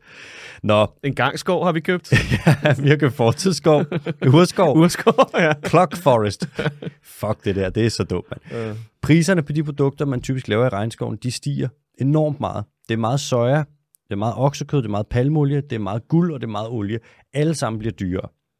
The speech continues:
Speaker 1: Og det kan man sige ikke er så godt for skovene, fordi så er det jo mere profitabelt at fælde dem for at lave det her lort.
Speaker 2: Mm.
Speaker 1: Og så er der det med, at mil-,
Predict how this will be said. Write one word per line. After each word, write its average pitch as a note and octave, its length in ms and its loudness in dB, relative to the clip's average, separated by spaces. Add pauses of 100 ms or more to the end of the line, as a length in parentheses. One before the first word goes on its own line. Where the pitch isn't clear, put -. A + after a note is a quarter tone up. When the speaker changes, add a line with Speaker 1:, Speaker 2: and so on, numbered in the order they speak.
(600)
Speaker 1:
Og A2 200 -6
det D3+ 100 2
kan D#3 100 -2
man C#3+ 100 0
sige C3+ 340 -6
ikke C3+ 140 -2
er D3 40 0
så C3+ 100 -6
godt G#2 200 -4
for A2 100 -10
skovene, F#2+ 420 -6
fordi F#2+ 280 -14
så G#2 120 -8
er G#2 40 -4
det G#2+ 80 -6
jo G#2+ 60 -4
mere F2 200 -8
profitabelt F2+ 640 -10
at G2+ 80 -8
fælde E2+ 320 -6
dem A2+ 100 -10
for A2+ 100 -8
at A#2+ 60 -6
lave C#3+ 260 -6
det E3 100 -4
her G2 100 -4
lort. F2 360 -10 (120)
Speaker 2:
Mm. A#2 320 -6 (880)
Speaker 1:
Og A#2+ 140 0
så - 120 -2
er C3 80 0
der B2 80 -4
det A#2+ 180 -4
med, A2+ 120 -2
at G#2+ 140 -4
mil-, G2+ 260 0